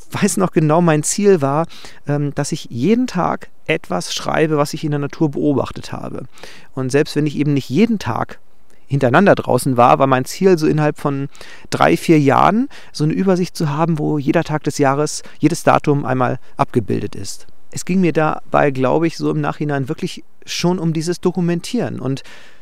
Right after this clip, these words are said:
ja, erhalten. Erhalten für mich, dass ich später nachlesen kann und das nochmal nachempfinden kann, wie es mir damals ging. Und wenn ich das so weiterdenke,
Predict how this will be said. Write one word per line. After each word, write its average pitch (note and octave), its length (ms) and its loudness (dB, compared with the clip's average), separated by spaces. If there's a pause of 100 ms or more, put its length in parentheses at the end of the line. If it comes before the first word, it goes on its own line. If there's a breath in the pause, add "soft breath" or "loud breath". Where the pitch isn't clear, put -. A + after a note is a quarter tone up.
(360 loud breath)
ja, D#3+ 160 0
erhalten. C#3+ 800 -2
Erhalten G3 420 0
für - 160 0
mich, G#3 260 0
dass - 160 0
ich D#3+ 100 -2
später F#3+ 300 4
nachlesen D#3+ 540 0
kann E3 300 -2
und D3+ 180 -4
das D#3+ 160 -2
nochmal D#3+ 460 0
nachempfinden D#3+ 720 -2
kann, D#3 260 -4
wie D#3 60 -6
es - 140 -10
mir D#3 120 -2
damals D3+ 540 -4 (360 soft breath)
ging. D#3 300 -4
Und B2 320 -6
wenn C3+ 140 0
ich D3+ 120 -6 (140)
das - 160 -4
so D3 160 0
weiterdenke, C3 760 2